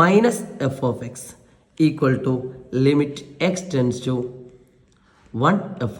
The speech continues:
of x. ഈ മൂന്ന് വാല്യൂകൾ എന്തായിരിക്കണം? ഈക്വൽ ആവുന്ന സമയത്താണ് ലിമിറ്റ് എക്സിസ്റ്റ് ചെയ്യുക. അപ്പോൾ നമുക്ക് ആദ്യം തന്നെ limit extends to one plus ഒന്ന് ചെക്ക് ചെയ്ത് നോക്കാം. Limit extends to one plus എന്ന് പറഞ്ഞാൽ എക്സിന് വണ്ണിനേക്കാൾ കൂടുതൽ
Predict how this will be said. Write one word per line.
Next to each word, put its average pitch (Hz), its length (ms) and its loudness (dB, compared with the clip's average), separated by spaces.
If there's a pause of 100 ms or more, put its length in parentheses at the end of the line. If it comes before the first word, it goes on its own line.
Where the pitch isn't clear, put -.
of 101 100 -8 (100)
x. - 20 -20 (340)
ഈ 208 40 6 (140)
മൂന്ന് 208 340 8
വാല്യൂകൾ 143 420 0
എന്തായിരിക്കണം? 120 460 -4 (500)
ഈക്വൽ 190 400 2
ആവുന്ന 147 200 2 (100)
സമയത്താണ് 127 500 -2 (200)
ലിമിറ്റ് 139 300 0
എക്സിസ്റ്റ് 175 360 -4
ചെയ്യുക. 101 180 -4 (340)
അപ്പോൾ - 160 -2
നമുക്ക് 220 180 4 (100)
ആദ്യം 190 200 4
തന്നെ 151 140 2 (180)
limit 151 200 0
extends 139 280 -4
to 156 60 -2 (100)
one 135 100 0 (100)
plus 151 200 -2
ഒന്ന് 135 160 -2
ചെക്ക് - 200 -6
ചെയ്ത് 120 140 -2
നോക്കാം. 117 200 -8 (380)
Limit 202 240 0
extends 156 420 -2
to 160 40 -2 (220)
one 151 100 2 (260)
plus 180 200 0 (200)
എന്ന് 123 220 0
പറഞ്ഞാൽ 113 460 0 (920)
എക്സിന് 208 340 4 (160)
വണ്ണിനേക്കാൾ 220 600 4 (180)
കൂടുതൽ 226 420 4